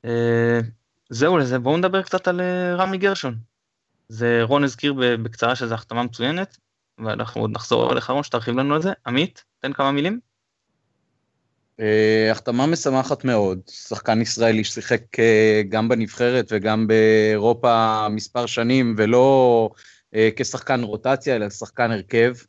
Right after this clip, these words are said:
Speaker 2: אה, שיחק ב-, אה, גם בסלטיק, אה, כדורגל קשוח, וגם בבלגיה, שזה אולי, אה, סגנון שיותר דומה לשלנו, גם אם ברמה, אה, כמובן הרבה יותר גבוהה.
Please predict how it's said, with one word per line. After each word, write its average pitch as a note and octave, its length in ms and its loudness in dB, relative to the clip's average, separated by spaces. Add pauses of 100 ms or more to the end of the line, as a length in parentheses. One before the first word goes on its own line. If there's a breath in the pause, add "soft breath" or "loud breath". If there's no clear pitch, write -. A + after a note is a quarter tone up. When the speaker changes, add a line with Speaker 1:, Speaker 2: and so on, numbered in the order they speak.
(300)
Speaker 2:
אה, G#2 580 0
שיחק A2 480 -6
ב-, G#2 800 4 (560 loud breath)
אה, G2 360 2
גם A2+ 220 2
בסלטיק, C3 720 0
אה, A2 180 2
כדורגל A2 480 -2
קשוח, C#3 680 0
וגם A2+ 360 0
בבלגיה, A2 1160 2
שזה G#2+ 280 -4
אולי, A2 460 2
אה, G#2+ 380 0 (400 soft breath)
סגנון B2 500 2
שיותר A#2 800 2
דומה B2 260 0
לשלנו, A#2+ 540 0
גם A2+ 160 0
אם A2 100 -2
ברמה, G#2+ 380 0
אה, G#2 420 -2 (300)
כמובן A2 540 0
הרבה A#2 220 -2
יותר A#2 260 -2
גבוהה. G#2 360 2